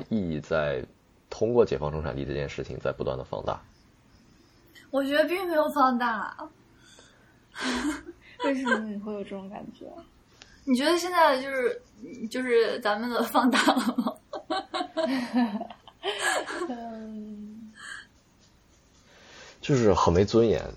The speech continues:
Speaker 1: 呃，虽然说你比如说你在工作上很没尊严，但是你本质上讨论这一份工作的时候，你会觉得就是至少比以前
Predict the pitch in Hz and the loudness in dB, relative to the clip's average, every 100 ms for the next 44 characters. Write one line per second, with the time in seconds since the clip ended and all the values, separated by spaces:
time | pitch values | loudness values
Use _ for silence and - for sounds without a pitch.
0 | - 104 95 135 127 123 123 120 98 87 | -2 0 4 6 6 6 6 6 4 2
1 | 80 98 90 90 104 110 123 120 95 78 | 4 2 0 0 2 4 8 8 8 2
2 | 67 76 82 82 80 101 113 110 113 73 | -2 -2 0 -2 0 0 0 0 2 2
3 | 85 107 95 82 - 71 73 82 87 82 | 2 0 0 -2 -4 -2 0 0 0 0
4 | 78 87 82 80 80 85 78 78 - 71 | -2 -4 -4 -4 0 2 2 0 -6 -6
5 | 73 73 98 98 69 67 71 80 80 78 | -6 0 4 4 4 2 0 -2 -6 -8
6 | _ - 98 80 78 - _ - 90 69 | _ 0 4 4 4 -2 _ -4 -4 -4
7 | 52 50 | -8 -8